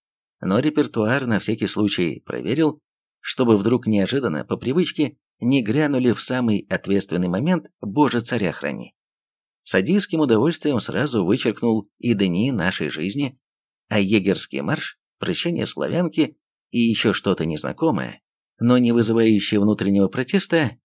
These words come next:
оставил. Потом прибежал паникующий Бурцев, который доложил, что на одном из транспортов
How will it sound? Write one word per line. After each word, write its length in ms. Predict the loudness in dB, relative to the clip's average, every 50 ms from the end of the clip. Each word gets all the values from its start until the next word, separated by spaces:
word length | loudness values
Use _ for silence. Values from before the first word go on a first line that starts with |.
| _ _
оставил. 640 | -6 -4 -4 -4 -2 -2 -4 -4 -2 -6 -10 -12 _ _ _ _ _ _ _ _ _ _ _ _ _ _ _ _ _ _ _ _ _ _ 0
Потом 380 | 2 2 2 2 2 2 2
прибежал 560 | 4 2 4 4 4 2 4 2 2 2 2 0
паникующий 720 | 0 2 2 0 0 0 2 4 4 2 2 0 0 0
Бурцев, 640 | 0 2 2 2 2 2 0 0 0 0 0 0 -4
который 400 | -4 -4 -4 -2 -2 -2 0 0
доложил, 400 | 2 2 2 2 2 2 0 0
что 240 | -2 -4 -2 -2 0
на 180 | 2 2 0
одном 320 | 0 -2 -2 -2 0 0 0
из 140 | -2 -2
транспортов 840 | -6 -6 -4 -4 -4 -4 -4 -6 -6 -6 -6 -4 -6 -8 -8 -10 -18